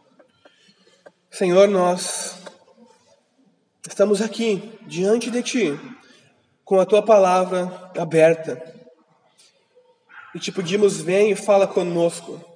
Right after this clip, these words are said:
Vem e revela-nos a Ti, na Tua palavra. Vem e ensina-nos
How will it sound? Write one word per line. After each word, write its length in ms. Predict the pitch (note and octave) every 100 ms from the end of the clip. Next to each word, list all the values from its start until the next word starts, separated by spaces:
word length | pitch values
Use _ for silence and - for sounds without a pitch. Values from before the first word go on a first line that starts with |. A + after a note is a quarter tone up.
| _ _ _ _ _ -
Vem 300 | D3 G3+ A3+
e 20 |
revela-nos 760 | G3+ F#3+ E3 G3+ G#3+ G3+ G3+ F#3+
a 100 | F#3+
Ti, 460 | - G#3+ A3 D#3
na 140 | D3 E3
Tua 360 | - - G#3+
palavra. 720 | G3+ G#3 F3+ F#3+ G#3 F3+ - - - - - _
Vem 300 | E3 G3+ B3
e 80 | A3
ensina-nos 720 | G#3+ - - B3+ A#3+ G3 F3+